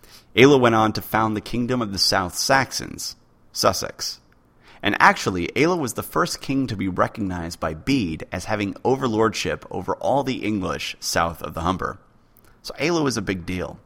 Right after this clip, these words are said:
and he was operating in the late fifth century. The Chronicle also tells us that Cerdic arrived at Cerdices Ora in four ninety-five and fought the Britons that he found there. According to Ethelwerd, it wouldn't be for another six years before he would be able to conquer Wessex and take the throne.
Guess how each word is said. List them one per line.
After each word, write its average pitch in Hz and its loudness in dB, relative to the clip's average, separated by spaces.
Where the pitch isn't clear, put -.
and 113 2
he 123 6
was 117 2
operating 92 2
in 92 -4
the 95 -2
late 87 -4
fifth - -10
century. - -8
The 123 2
Chronicle 196 6
also 156 4
tells 90 2
us 87 -2
that - -2
Cerdic - 0
arrived 95 2
at - -6
Cerdices 127 0
Ora 87 0
in 92 -4
four 101 2
ninety-five 87 -2
and 85 -10
fought 110 4
the 92 0
Britons 82 -2
that 80 -6
he 82 -10
found 104 -2
there. - -8
According 120 4
to 101 -4
Ethelwerd, 92 0
it 117 6
wouldn't 180 4
be 127 2
for 120 0
another 101 2
six - -2
years 113 0
before 87 -2
he 85 -2
would 82 -2
be 85 -4
able 85 -6
to - -14
conquer 82 -4
Wessex 110 0
and 76 -10
take - -12
the - -18
throne. 123 -4